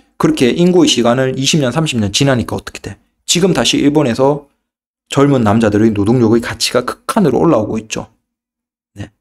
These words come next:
맞죠? 그 인고의 시간을 지나는 거야.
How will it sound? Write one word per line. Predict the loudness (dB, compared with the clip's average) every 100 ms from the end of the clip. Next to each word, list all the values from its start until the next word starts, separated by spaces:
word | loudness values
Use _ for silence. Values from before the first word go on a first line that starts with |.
| _ _ _ _ _ _ _ _
맞죠? | -6 -4 -6 -8 _ _ _ _ _ _ _ _ _ _
그 | -4 0
인고의 | 2 4 2
시간을 | 2 0 0 0
지나는 | -2 0 2 0 -2
거야. | -6 -8 -8 -12